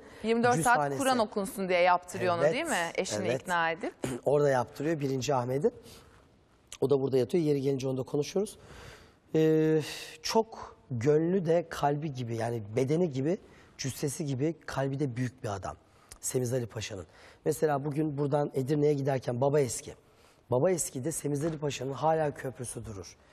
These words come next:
Speaker 2: Köprünün üzerindeki namazgahı durur. <clears throat> Camisi durur. Koca Ali Paşa Camisi.
Speaker 1: Bu çok önemli bir husus. Çünkü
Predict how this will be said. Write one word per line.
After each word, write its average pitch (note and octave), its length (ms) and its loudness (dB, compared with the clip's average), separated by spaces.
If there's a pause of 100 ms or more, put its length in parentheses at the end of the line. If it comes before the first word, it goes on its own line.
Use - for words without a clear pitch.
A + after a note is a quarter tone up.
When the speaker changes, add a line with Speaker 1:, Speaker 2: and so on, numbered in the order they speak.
(320)
Speaker 2:
Köprünün D#3 400 0
üzerindeki D3 540 2
namazgahı C3 640 2
durur. G#2 340 -6 (340)
<clears throat> - 60 -6 (1160)
Camisi G#2 520 -4
durur. - 280 -16 (120)
Koca C#3 200 0
Ali D3+ 160 2
Paşa A#2+ 240 -4
Camisi. G2 460 -6
Speaker 1:
Bu D#4+ 100 2 (800)
çok C#4 220 -4
önemli G#3+ 380 0
bir G3 120 -2
husus. C4+ 360 -4 (100)
Çünkü C#4+ 500 -2